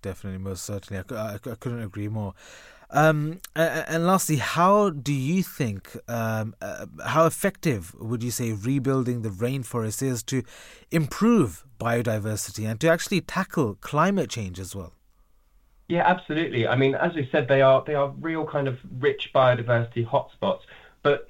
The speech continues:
Speaker 2: you know, as we know, trees are fantastic in that they, they suck carbon out of the air. They are made of that very thing that we've got too much of in our <laughs> atmosphere.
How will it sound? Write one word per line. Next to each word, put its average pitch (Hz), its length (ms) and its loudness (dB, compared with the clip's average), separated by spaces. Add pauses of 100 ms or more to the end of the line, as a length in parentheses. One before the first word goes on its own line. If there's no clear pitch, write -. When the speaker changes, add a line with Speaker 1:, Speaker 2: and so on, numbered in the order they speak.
Speaker 2:
you 156 100 0
know, 120 180 2 (140)
as 151 220 2
we 143 100 0
know, 131 260 4
trees 139 440 -4
are 127 180 0
fantastic 131 800 -2
in 123 100 2
that 123 160 -2
they, 127 300 0 (240)
they 139 200 2 (240)
suck - 300 0
carbon 123 460 2
out 117 260 2
of 113 120 -6
the 117 140 4
air. 107 120 4
They 123 140 2
are 123 180 6
made 139 480 2
of 123 160 -2
that 113 200 2
very 120 400 2
thing 123 280 2
that 113 100 -2
we've 123 160 -2
got - 220 0
too 127 240 0
much - 260 2
of 120 100 0
in 113 220 4
our 117 200 4
<laughs> 120 80 4
atmosphere. 113 520 0